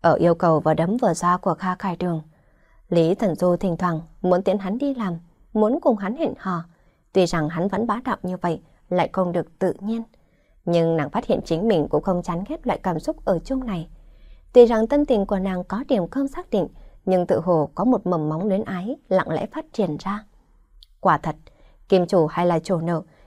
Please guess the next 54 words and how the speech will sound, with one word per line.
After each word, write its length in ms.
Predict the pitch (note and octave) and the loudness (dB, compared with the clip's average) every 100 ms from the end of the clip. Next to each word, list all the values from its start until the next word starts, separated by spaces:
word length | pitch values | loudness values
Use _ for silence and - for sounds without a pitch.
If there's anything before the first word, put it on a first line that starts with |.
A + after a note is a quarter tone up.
| _ | _
chỉ 160 | - A3+ | 6 8
là 120 | G#3+ | 8
một 160 | G#3+ G3+ | 4 0
loại 180 | G#3 - | -2 -2
quan 180 | C#4+ C4+ | -4 -2
hệ 160 | A3+ - | -4 -2
bất 180 | D#4+ C4 | -4 -2
bình 180 | F#3+ F3 | -2 -2
đẳng. 180 | F3 D#3 - - - _ _ - | -4 -4 -10 -20 -20 _ _ 0
Bất 200 | G#3 - | 0 0
quá 340 | F3 E3 G3 A3 | -4 -4 -4 -4
theo 180 | F#3 F3+ | -4 -4
thời, 280 | F3+ D#3+ D#3 _ - _ _ - | -2 -2 -4 _ -20 _ _ 0
mỗi 220 | F3 A#3 | 2 2
loại 180 | G#3 - | -2 -4
quan 220 | F3+ E3+ | -4 -4
hệ 160 | F3+ - | -4 -2
đều 240 | F3+ D#3 | -2 -2
đã 140 | - - | -4 -8
thay 180 | C4 B3 | -8 -4
đổi. 240 | G#3 E3 - _ _ _ _ | -4 -6 -8 _ _ _ _
Nếu 160 | F3 F3 | 0 2
hắn 180 | E3 A#3 | 0 2
tình 220 | A3 D#3+ | 0 2
nguyện 160 | E3+ - - | -2 -4 -4
cùng 200 | F3+ E3 | -2 -2
từng 220 | F3+ F#3+ | -2 -2
bước 140 | D#4+ - | -6 -6
từng 200 | - F3 | -4 -2
bước 180 | G#3+ E4+ - - | -2 -6 -10 -10
ra 200 | F3+ F3 | -6 -4
như 200 | F3+ F#3 | -4 -6
trước, 300 | - D4+ - - - _ | -6 -10 -10 -20 -20 _
thì 140 | F3 C3+ | 0 2
nàng 220 | C3 C#3 | 0 0
cũng 200 | D3+ - | -2 0
không 200 | F#3+ F3+ | -2 0
có 120 | E3+ | 0
lý 180 | E3 F3+ | 0 -2
do 200 | G3+ F#3 | -4 -4
gì 220 | F3+ E3 | -2 0
lại 140 | D#3+ - | -2 -2
làm 220 | E3 D#3+ | -4 -4
người 200 | D#3+ D#3+ E3+ | -4 -6 -8
nhát 120 | C#4+ - | -10 -10
gan. 200 | A#3 A3+ - _ _ _ _ _ _ _ - | -10 -10 -12 _ _ _ _ _ _ _ 0
Bình 200 | A3+ A3 | 4 6
thường 280 | A3+ G#3+ G#3+ | 4 2 0
trong 180 | D4 D4 | 0 0
ngày 180 | A3 F3+ | 0 -2
gặp 120 | F3+ - | -4 -2
phải 220 | F3 - | -2 -2
kích 160 | D4 D4+ | -6 -6
thích 140 | D4+ | -8